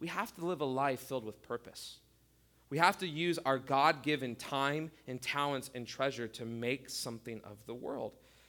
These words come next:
But secondly, it's a life filled with fruitfulness. Life, a life filled with fruitfulness. It says here, "And God blessed them,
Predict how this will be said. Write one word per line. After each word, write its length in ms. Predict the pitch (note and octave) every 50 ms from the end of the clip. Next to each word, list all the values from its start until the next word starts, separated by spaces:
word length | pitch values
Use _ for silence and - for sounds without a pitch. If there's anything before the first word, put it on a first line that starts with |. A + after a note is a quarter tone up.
| - - -
But 100 | - F3+
secondly, 760 | - - B3+ C4 - F4 D#4+ C4 F3 D3+ C#3+ C#3 D#3 - - -
it's 140 | E3 D#3+ -
a 80 | F#3 E3
life 560 | D#3 D3+ D3+ D3 D#3 F3+ G#3 G3+ - - - - _ _ -
filled 560 | - - - - E3 D3 C3+ B2+ B2 B2+ C3+ C#3 - - -
with 140 | - C#3 -
fruitfulness. 920 | - - - - F#3+ - - - - A2 G#2 G#2 - - - - - - - _ _ _ _ _ _ _ _ _ _ _ _ _ _ _ _ _ _ _ _ _ _ _ _ _ _ _ _ _ _ _ -
Life, 340 | B2 C#3 D3+ F3 G3+ - - - -
a 60 | C3+
life 320 | C3+ C#3 C#3+ D3+ F3+ F#3
filled 240 | - - D#3+ D#3 C#3+
with 140 | C#3 C#3 C3+
fruitfulness. 580 | - - D3 - - - B2 A2 G#2 - - C3+
It 80 | -
says 380 | - - F3+ E3+ E3 E3 D#3+ -
here, 340 | E3+ D#3 C#3 B2 A#2+ C#3 - - - - - - -
"And 180 | - E3 E3+ -
God 300 | E3+ E3+ E3+ G3 A#3+ G3
blessed 360 | - D#3 D#3+ D#3+ D#3 - -
them, 260 | C3+ A#2+ A2+ A#2 B2+